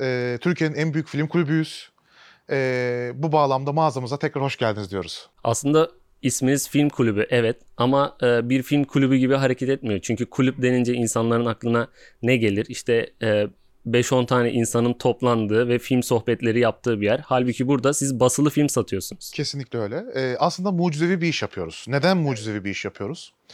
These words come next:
Speaker 1: Türkiye'nin devleri, büyükleri bu sektörden bir bir çekilirken, bir bir, e, işlerini tavsiye ederken, e, biz, e, gerçekten sektör için elimizi taşın altına koyduk.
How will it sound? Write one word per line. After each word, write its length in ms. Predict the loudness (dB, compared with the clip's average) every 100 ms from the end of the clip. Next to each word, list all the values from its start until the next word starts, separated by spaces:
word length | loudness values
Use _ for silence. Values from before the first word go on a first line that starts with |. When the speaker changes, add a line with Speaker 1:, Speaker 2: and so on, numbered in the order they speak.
| -20 -20 -20 -4
Speaker 1:
Türkiye'nin 400 | -2 0 0 2
devleri, 540 | 2 2 0 -2 -4
büyükleri 640 | -8 -4 -4 -2 -2 -2 -6
bu 120 | -10 -4
sektörden 600 | -4 -2 -4 -2 -2 -2
bir 140 | -4
bir 80 | -4
çekilirken, 640 | -6 -6 -6 -8 -8 -8 _ _ -20 _ _
bir 240 | -4 -2 0
bir, 260 | -2 -4 -4
e, 140 | -4
işlerini 380 | -2 -2 -2 -2
tavsiye 420 | -4 -4 -2 -2
ederken, 480 | 0 -2 -2 -8 -8 _ _ _ _ _
e, 280 | -4 -2 -2
biz, 400 | -4 -4 -8 -6
e, 720 | -4 -2 0 0 -2 -4 -8 -12 -2
gerçekten 540 | -2 -2 -4 -4 -4 -8 _ _
sektör 380 | -6 -4 -2 -2
için 360 | -2 -6 -8 -6
elimizi 500 | -4 -4 -4 -6 -6
taşın 220 | -6 0
altına 300 | 0 0 -4
koyduk. 340 | -8 -12 -14